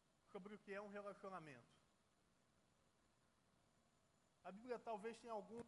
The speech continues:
milhares de versículos de, que falam sobre unidade, que falam sobre o que é viver uma vida com o outro.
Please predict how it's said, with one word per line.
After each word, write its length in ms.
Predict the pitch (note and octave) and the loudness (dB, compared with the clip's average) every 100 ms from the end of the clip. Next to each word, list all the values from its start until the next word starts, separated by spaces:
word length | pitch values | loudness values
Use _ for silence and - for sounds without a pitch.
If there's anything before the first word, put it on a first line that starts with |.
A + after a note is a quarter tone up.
| E3+ | -4
milhares 580 | G#3+ A3 F#3 G#3+ A3+ E3+ | -4 4 8 8 8 0
de 60 | |
versículos 480 | E3 E3+ - G#3 F3+ - - E3+ | -6 -8 -8 -8 -8 -10 -14 -14
de, 100 | - F#3 - | -8 -10 -10
que 100 | - | -10
falam 320 | G3 G3 G#3 G3+ | 0 2 2 0
sobre 300 | A3 G3+ G#3+ | 0 0 -2
unidade, 580 | G#3 D3 C#3+ F3 F#3 - - - - - - - - - - - - | -2 2 6 6 4 0 -16 -20 -20 -20 -20 -20 -20 -20 -20 -20 -10
que 80 | D#3+ | -6
falam 300 | F#3+ F#3 E3+ | 0 -2 -2
sobre 440 | G3 F#3 F3+ C3+ - - - | -4 -2 -2 -4 -8 -20 -16
o 80 | D#3 | -4
que 140 | G3+ | 0
é 80 | G#3 | 2
viver 300 | G3 E3 G3 | 0 0 2
uma 220 | G#3+ G3+ | 2 0
vida 280 | D3+ F#3+ G3 | 0 -2 -4
com 140 | G#3+ | -4
o 180 | A3 F#3+ | -6 -2
outro. 400 | E3 G3 F#3+ - | 0 0 -2 -10